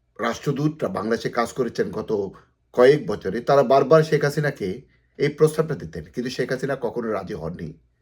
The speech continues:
শেখ হাসিনা যদি রাজি হতেন তাহলে হয়তো শেখ হাসিনাকে দেশ ছেড়ে চলে যেতে হতো না।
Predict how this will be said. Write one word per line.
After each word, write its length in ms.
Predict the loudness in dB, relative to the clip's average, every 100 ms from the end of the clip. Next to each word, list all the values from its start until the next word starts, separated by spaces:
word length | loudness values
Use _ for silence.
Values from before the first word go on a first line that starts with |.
| _ _ _
শেখ 200 | 4 4
হাসিনা 220 | 2 -2
যদি 220 | -2 2
রাজি 240 | 2 2 0
হতেন 260 | -2 -2
তাহলে 260 | -2 2 4
হয়তো 480 | 4 2 2 -2 -10 _
শেখ 200 | -6 -2
হাসিনাকে 540 | 0 -2 -4 -6 -10 -10 _ _ -16
দেশ 320 | 2 4 4 -4
ছেড়ে 280 | -6 -6 -6
চলে 240 | -6 -6
যেতে 240 | -6 -8 -10
হতো 280 | -12 -12
না। 260 | -14 -14